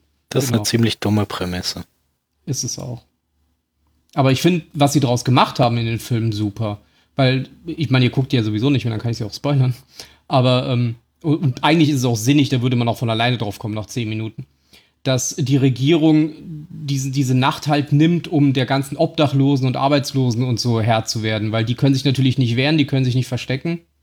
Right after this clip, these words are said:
Speaker 2: Und die werden natürlich als Erste von den Leuten umgebracht, die rausgehen, um Leute umzubringen.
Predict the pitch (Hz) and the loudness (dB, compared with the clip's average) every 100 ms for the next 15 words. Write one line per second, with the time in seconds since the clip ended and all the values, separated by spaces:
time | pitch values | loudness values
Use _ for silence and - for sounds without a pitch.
0 | _ _ _ _ _ _ _ 147 131 131 | _ _ _ _ _ _ _ 2 4 4
1 | 139 143 135 147 135 147 139 151 147 131 | 4 4 4 4 2 0 0 0 0 0
2 | 131 120 113 117 - 135 120 110 110 - | 2 2 2 0 0 0 0 0 -2 -2
3 | 113 110 120 - 110 107 - _ - 131 | -2 -2 -4 -2 -2 -2 -6 _ -2 0
4 | 113 107 98 104 104 123 | 0 -4 -6 -8 -10 -14